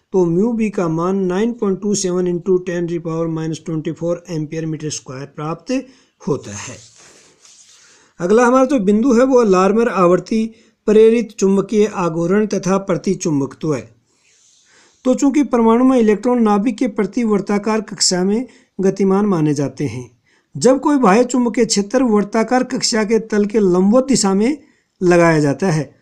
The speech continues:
तो इलेक्ट्रॉन की गति प्रभावित होती है, जिसके फलस्वरूप इलेक्ट्रॉन के चुंबकीय आघूर्ण में परिवर्तन हो जाता है। अब जैसे कि यहाँ चित्र के अनुसार माना आर त्रिज्या का जो पथ है उसमें इलेक्ट्रॉन गति कर रहा है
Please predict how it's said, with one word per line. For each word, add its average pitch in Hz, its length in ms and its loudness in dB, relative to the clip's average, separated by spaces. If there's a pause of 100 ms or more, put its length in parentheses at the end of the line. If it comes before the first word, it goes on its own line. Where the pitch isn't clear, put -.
(220)
तो 240 220 0
इलेक्ट्रॉन 208 460 2
की 220 120 0
गति 214 260 0
प्रभावित 180 480 2
होती 196 300 2
है, 202 340 0 (320)
जिसके 233 400 0
फलस्वरूप 190 640 2 (320)
इलेक्ट्रॉन 190 600 2
के 220 220 2 (360)
चुंबकीय 190 360 0
आघूर्ण 160 340 0
में 208 160 0
परिवर्तन 175 500 0
हो 151 200 0
जाता 147 320 -4
है। 135 240 -8 (1400)
अब 240 140 0
जैसे 247 300 4
कि 262 100 0
यहाँ 233 300 4
चित्र 254 360 -4
के 233 100 0
अनुसार 208 340 2
माना 220 260 2
आर 226 400 0
त्रिज्या 208 380 0 (100)
का 208 220 -4
जो 202 160 0 (160)
पथ 190 220 -6
है 156 420 -4 (340)
उसमें 220 280 0
इलेक्ट्रॉन 196 540 2
गति 175 280 0
कर 156 160 -4
रहा 160 280 0
है 196 200 0